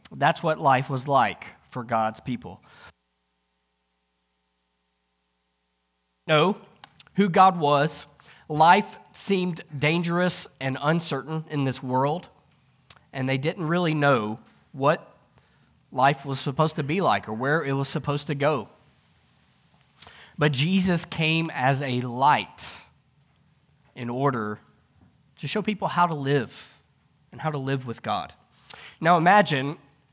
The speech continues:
today being in a dark room. Kids, if you're in a dark room, what do you try to do? You don't know how to,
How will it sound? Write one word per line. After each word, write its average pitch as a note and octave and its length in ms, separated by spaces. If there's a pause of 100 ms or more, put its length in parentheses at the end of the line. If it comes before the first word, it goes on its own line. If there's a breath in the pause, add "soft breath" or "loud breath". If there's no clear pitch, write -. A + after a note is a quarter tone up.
(400)
today C#3 320
being E3+ 280
in D#3+ 100
a C3+ 60
dark B2+ 380
room. G2 220 (1900)
Kids, D#3+ 300
if C3 180
you're F3+ 140
in E3+ 60
a D3+ 40
dark D#3 260
room, F3 280
what F3+ 120
do G3+ 40
you G3+ 100
try F#3+ 220
to E3 80
do? F3+ 100
You C3+ 260
don't F#3 160
know E3+ 120
how E3+ 120
to, E3 120